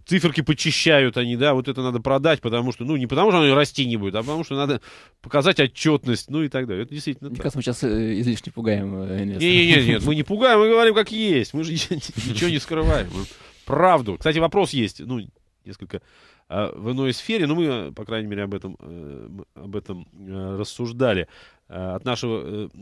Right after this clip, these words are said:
Speaker 1: слушателя с Финам.ру. Какие у вас ожидания инфляции в Штатах в первом квартале тринадцатого года? Во, как?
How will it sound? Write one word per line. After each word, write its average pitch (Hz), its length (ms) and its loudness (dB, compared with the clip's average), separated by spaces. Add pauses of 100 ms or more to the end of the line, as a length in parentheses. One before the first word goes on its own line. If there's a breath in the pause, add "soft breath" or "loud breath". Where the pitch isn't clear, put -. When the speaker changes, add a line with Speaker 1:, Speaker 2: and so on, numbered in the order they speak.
Speaker 1:
слушателя 120 440 -2 (580)
с - 140 -14
Финам.ру. 127 640 -2
Какие 160 260 -2
у 156 40 4
вас 151 140 2
ожидания 135 460 2 (120)
инфляции 127 840 2
в - 140 -12
Штатах - 640 -2 (360)
в - 160 -20
первом 151 320 -4
квартале 107 480 -4
тринадцатого 92 680 -16
года? 82 320 -14
Во, 85 260 -12
как? - 180 -16